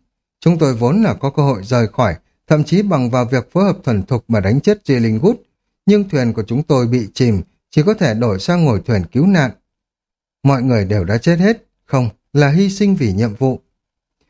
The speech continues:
"Nguyện nữ thần phù hộ cho các cậu." Lên ở trong lòng yên lặng vẽ một vầng trăng đỏ. Điều này làm cho anh nhận thức càng thêm sâu sắc. Chiến đấu ở trên biển có sự khác biệt rất lớn với trên lục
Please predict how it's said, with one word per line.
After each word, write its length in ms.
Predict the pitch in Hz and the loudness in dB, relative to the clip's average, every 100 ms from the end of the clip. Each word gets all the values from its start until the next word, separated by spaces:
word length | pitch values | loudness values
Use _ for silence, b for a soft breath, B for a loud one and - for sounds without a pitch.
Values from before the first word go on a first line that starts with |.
| _ _ | _ _
"Nguyện 200 | 165 160 | 2 2
nữ 140 | 196 226 | 0 -2
thần 180 | 143 120 | -2 -4
phù 220 | 120 117 | -2 -2
hộ 200 | 123 120 - | 0 -2 -4
cho 120 | 120 | -4
các 160 | 190 190 | -2 -2
cậu." 240 | 135 - _ _ _ - | -2 -2 _ _ _ 0
Lên 180 | 208 | 0
ở 120 | 185 107 | 0 -2
trong 240 | 170 175 | -4 -2
lòng 240 | 156 101 82 | -2 -2 -2
yên 180 | 135 127 | -2 0
lặng 280 | 123 107 104 | 0 -2 -4
vẽ 160 | 131 | 0
một 180 | 196 147 | 0 0
vầng 220 | 113 87 | -2 -6
trăng 220 | - 135 131 | -2 0 2
đỏ. 260 | 120 87 - _ _ _ _ | 0 -2 -10 _ _ _ _
Điều 180 | 165 156 | 2 2
này 180 | 151 | 2
làm 220 | 147 147 143 | 0 0 -2
cho 140 | 202 | 0
anh 120 | 202 | 2
nhận 200 | 175 127 | 0 -2
thức 200 | 113 226 - | -2 -4 -2
càng 200 | 113 90 | -4 -2
thêm 180 | 120 113 | -2 -2
sâu 220 | - 123 | 0 -2
sắc. 240 | 110 220 - _ _ _ | 0 -2 -2 _ _ _
Chiến 220 | - 165 170 | 0 2 2
đấu 180 | 165 | 0
ở 80 | 196 | 0
trên 300 | 110 135 127 | -2 -2 -2
biển 200 | 131 101 82 _ _ | 0 -2 -4 _ _
có 120 | 147 | 0
sự 160 | 160 | 0
khác 220 | 127 190 190 | -2 -2 0
biệt 220 | 127 - | -2 0
rất 240 | 202 - | -2 0
lớn 220 | 120 120 | 0 0
với 100 | 165 180 | 0 0
trên 160 | 147 | 0
lục 180 | 127 110 | 0 -2